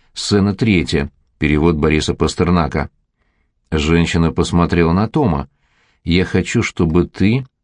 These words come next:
выучил это наизусть. Неважно, если ты не понимаешь смысл. Главное, прочувствуй музыку слов. Можешь повторить две первые строчки?"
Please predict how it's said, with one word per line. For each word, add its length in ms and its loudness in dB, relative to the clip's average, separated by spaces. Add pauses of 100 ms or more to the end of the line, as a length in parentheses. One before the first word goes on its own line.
выучил 640 2
это 180 -2
наизусть. 600 0 (640)
Неважно, 560 2
если 260 2
ты 120 2
не 120 2
понимаешь 580 0
смысл. 540 0 (360)
Главное, 520 0
прочувствуй 680 0
музыку 560 2
слов. 420 -2 (600)
Можешь 480 0
повторить 640 0
две 280 0
первые 400 0
строчки?" 600 -2